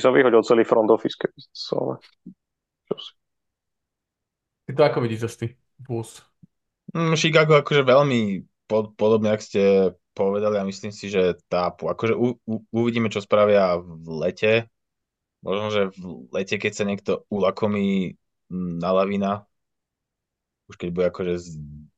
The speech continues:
Speaker 3: zdravý a tak, tak, eh, hej. Ale akože keď to chcú skúšať s-, znova s týmto squadom, tak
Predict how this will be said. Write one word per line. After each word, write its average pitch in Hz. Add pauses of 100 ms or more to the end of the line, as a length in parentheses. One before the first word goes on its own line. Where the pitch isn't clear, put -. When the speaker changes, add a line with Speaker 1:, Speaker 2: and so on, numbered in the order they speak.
(140)
Speaker 3:
zdravý 92
a 85
tak, 92
tak, -
eh, 82
hej. 82 (140)
Ale 101
akože 107
keď 117
to 117
chcú -
skúšať 104
s-, - (640)
znova 92
s -
týmto 90
squadom, -
tak 80